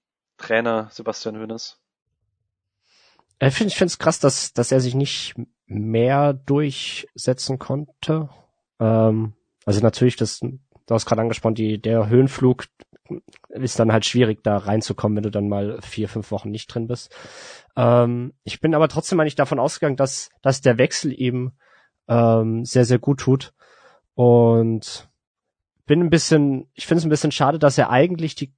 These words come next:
Speaker 2: äh, so dieselbe Problematik ein bisschen hat, ähm, wie's, wie's hier, ähm, eigentlich dann auch der Fall war, dass er dann den, den ganz großen Schritt in den Stammkader wohl zumindest nach aktuellem Stand nicht schafft.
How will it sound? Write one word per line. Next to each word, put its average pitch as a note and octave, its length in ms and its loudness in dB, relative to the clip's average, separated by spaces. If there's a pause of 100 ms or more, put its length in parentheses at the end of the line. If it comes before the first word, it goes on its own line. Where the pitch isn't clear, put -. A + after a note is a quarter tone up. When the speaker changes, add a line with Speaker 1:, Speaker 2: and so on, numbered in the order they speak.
(120)
Speaker 2:
äh, B2+ 280 -2
so C3 140 -2
dieselbe B2+ 400 2
Problematik A#2+ 680 0
ein B2 80 2
bisschen A#2+ 280 0
hat, A#2 220 -2 (760)
ähm, G#2 520 0 (520)
wie's, A2+ 600 0
wie's G#2+ 220 -2
hier, A#2 640 4
ähm, G2+ 480 -4 (160)
eigentlich C3+ 220 0
dann A#2 120 2
auch A2 160 0
der G#2 140 0
Fall G#2 200 0
war, A2+ 100 2
dass G#2+ 180 -2
er A2+ 60 2
dann G#2+ 180 0
den, A2 280 -4
den A2 140 0
ganz A#2+ 220 0
großen C3 320 0
Schritt A#2 240 -2
in A2+ 80 -2
den A2 60 -4
Stammkader A2 520 0
wohl G#2+ 300 0 (480)
zumindest - 640 -4
nach G2+ 140 -4
aktuellem G2+ 360 -2
Stand G2 220 -2
nicht G#2+ 120 -2
schafft. - 360 -6